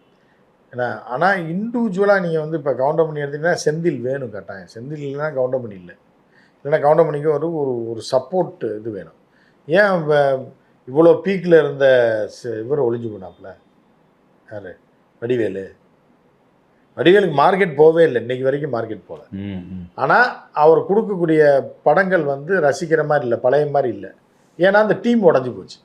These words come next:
Speaker 2: அந்த டீம் இல்ல.
Speaker 1: சி-, இப்ப சிங்கமுத்து இருந்த அந்த ஒரு டீம் இருந்துச்சு. அதுக்கு முன்னாடி ஒரு டீம் இருந்துச்சு. போண்டாமணி, நம்ம இவரு அசோசியேட் டைரக்டர்
Speaker 2: தம்பிராமையாலாம் இருந்தார்.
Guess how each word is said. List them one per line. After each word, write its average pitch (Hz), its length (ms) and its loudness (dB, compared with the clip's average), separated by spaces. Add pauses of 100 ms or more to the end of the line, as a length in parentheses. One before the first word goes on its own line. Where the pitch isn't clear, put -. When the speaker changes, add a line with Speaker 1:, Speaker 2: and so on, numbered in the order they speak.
(880)
Speaker 2:
அந்த 131 180 0
டீம் 196 220 4
இல்ல. 135 340 2
Speaker 1:
சி-, - 200 -14
இப்ப 123 140 -2
சிங்கமுத்து 170 1040 2
இருந்த 151 560 2
அந்த 147 260 2
ஒரு 156 180 4
டீம் 135 240 -4
இருந்துச்சு. 104 260 -6
அதுக்கு 165 460 -4
முன்னாடி 170 340 -2
ஒரு 143 160 0
டீம் 131 220 -4
இருந்துச்சு. 113 480 -8 (600)
போண்டாமணி, 127 720 0 (880)
நம்ம 120 380 -2
இவரு 120 440 2
அசோசியேட் 117 380 -2
டைரக்டர் 107 300 -2
Speaker 2:
தம்பிராமையாலாம் 143 500 4
இருந்தார். 85 200 -2